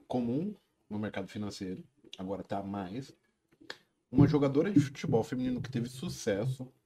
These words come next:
E, de novo, ela vem pra um desafio que, assim, ser trader. Ela tá, de novo,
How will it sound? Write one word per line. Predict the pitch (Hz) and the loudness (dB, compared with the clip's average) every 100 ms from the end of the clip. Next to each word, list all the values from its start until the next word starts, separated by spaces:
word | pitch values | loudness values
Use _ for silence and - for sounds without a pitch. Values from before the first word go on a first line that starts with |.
| _ _ _ _ - - _ _ _ 139 | _ _ _ _ -20 -20 _ _ _ -2
E, | 160 202 233 - 143 | 0 2 -2 -4 -4
de | 196 | -2
novo, | 196 220 233 | 2 2 2
ela | 202 | 0
vem | 208 | 0
pra | 202 | 0
um | 202 | 0
desafio | 185 170 127 208 254 | 2 4 4 4 4
que, | 233 | 0
assim, | - 143 | 0 -2
ser | 135 131 180 | -2 -2 -4
trader. | - 151 113 101 | 0 2 2 0
Ela | 104 | 0
tá, | 131 123 | 2 2
de | 123 | 2
novo, | 156 120 139 165 214 | 2 4 4 4 0